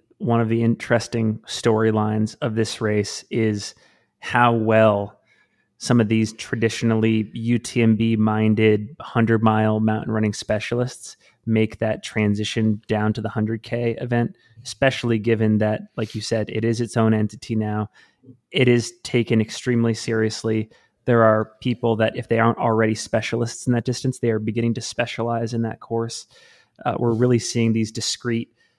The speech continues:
you know, categories of athletes who are just taking each of these events, O C C, C C C, U T M B, seriously.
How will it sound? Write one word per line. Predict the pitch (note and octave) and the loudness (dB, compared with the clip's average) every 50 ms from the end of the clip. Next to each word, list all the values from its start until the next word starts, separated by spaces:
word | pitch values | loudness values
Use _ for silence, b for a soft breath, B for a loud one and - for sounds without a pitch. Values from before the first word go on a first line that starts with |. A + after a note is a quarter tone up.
| _ _ _ | _ _ _
you | - A#2+ | -8 -6
know, | A2 G#2+ G#2 - _ - | -6 -6 -6 -8 _ -12
categories | - - A#2 A#2 A2+ G#2+ A2+ A2+ A2+ G#2+ G#2+ | -6 -4 -2 -2 0 0 0 0 0 -2 -2
of | G2+ A2 | -2 -2
athletes | G#2+ A2 A2 - - A#2 G#2+ - | -2 -2 -2 0 -2 -2 -2 -2
who | - A2+ | -2 -4
are | A2 | -4
just | G#2+ G#2+ - | -4 -6 -6
taking | - A#2 A2 - A2 | -6 -6 -4 -2 -4
each | A2+ A2 - | -4 -4 -4
of | - G#2+ | -4 -2
these | A2+ A2 G#2+ - | -2 -2 -2 -4
events, | A#2 G#2+ A2+ A2 A2+ - A#2 | -4 -2 -2 -2 -2 -2 -2
O | A2+ | -4
C | G#2+ - - A2 | -4 -4 -6 -6
C, | G#2+ - - A2+ A2+ A2+ A2 - _ _ _ _ _ | -6 -6 -4 -4 -4 -4 -6 -8 _ _ _ _ _
C | - - A#2+ A2 | -6 -4 -4 -4
C | - A#2+ | -4 -6
C, | A2 - A#2+ | -6 -6 -4
U | A2+ A2+ A2+ | -4 -4 -4
T | - - A2+ | -4 -4 -4
M | |
B, | A2 A2+ | -4 -6
seriously. | A2 - C3 C3 B2+ B2 - B2+ B2 A#2+ A#2 | -4 -2 0 0 0 0 -2 -2 -4 -4 -4